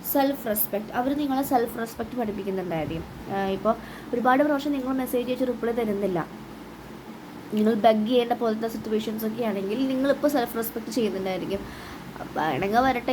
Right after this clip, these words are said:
ഇല്ലെങ്കിൽ കുഴപ്പമില്ല, കാരണം എനിക്ക് എൻ്റെ ലൈഫ് ഉണ്ട്, അതിങ്ങനെ കളയാൻ സാധിക്കില്ല എന്നുള്ള തോട്ട് നിങ്ങൾക്ക് വരുന്നുണ്ടായിരിക്കും. അപ്പോൾ സെൽഫ് റെസ്പെക്ട് നിങ്ങളെ പഠിപ്പിക്കുന്നുണ്ട്. അപ്പോൾ ഇൻഡയറക്റ്റ് ആയിട്ടാണ് ഈ റിലേഷൻഷിപ്പിൽ കാര്യങ്ങൾ പഠിപ്പിക്കുന്നത്. ഡയറക്റ്റ് ആയിട്ട് ഇതാണ് ഇതാണെന്ന് പറയില്ല, നമ്മളത്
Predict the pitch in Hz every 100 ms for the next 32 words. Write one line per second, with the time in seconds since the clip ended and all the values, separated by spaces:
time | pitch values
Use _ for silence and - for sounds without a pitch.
0 | 233 190 185 220 240 196 196 233 208 185
1 | 160 - 208 185 185 269 285 226 196 196
2 | 214 226 220 214 240 208 185 180 190 202
3 | 196 220 233 190 190 220 214 180 196 -
4 | 208 196 208 214 240 196 196 214 208 196
5 | 190 180 175 170 165 - - - - -
6 | 262 269 254 254 254 254 247 247 277 247
7 | 240 247 214 214 202 175 180 196 240 262
8 | 277 285 285 320 285 262 269 240 220 302
9 | 262 240 220 214 214 254 247 226 240 339
10 | - - - 233 220 202 202 214 233 214
11 | 208 202 202 214 214 220 220 269 226 226
12 | 220 214 208 220 220 214 220 226 202 202
13 | 190 185 - - 208 226